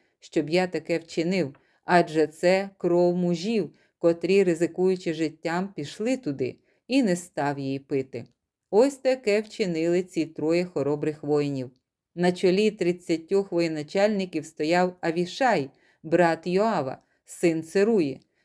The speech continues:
Він підняв свій спис проти трьохсот ворогів і знищив їх, тому й прославився разом з першими трьома.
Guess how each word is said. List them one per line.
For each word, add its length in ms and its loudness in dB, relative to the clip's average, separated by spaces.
Він 280 0
підняв 460 0
свій 280 -4
спис 460 -2
проти 380 0
трьохсот 600 -2
ворогів 600 -2
і 80 -4
знищив 560 -4
їх, 360 -8
тому 320 4
й 40 2
прославився 880 -2
разом 520 0
з 120 -20
першими 540 -2
трьома. 520 -2